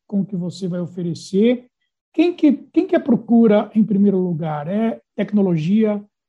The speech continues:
É o marketing? É a área de negócios? Você bota todo mundo numa sala? Como é que é?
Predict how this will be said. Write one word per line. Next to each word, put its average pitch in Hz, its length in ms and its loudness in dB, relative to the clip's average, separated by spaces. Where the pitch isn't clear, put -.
É 196 140 0
o 180 160 -2
marketing? 190 880 -2
É 180 640 -2
a 196 100 -2
área 196 140 2
de 175 140 0
negócios? 196 1120 -2
Você 196 360 -4
bota 214 420 2
todo 208 200 2
mundo 196 180 4
numa 175 260 0
sala? 185 440 -4
Como 196 160 -4
é 240 60 0
que 202 140 -8
é? - 100 -14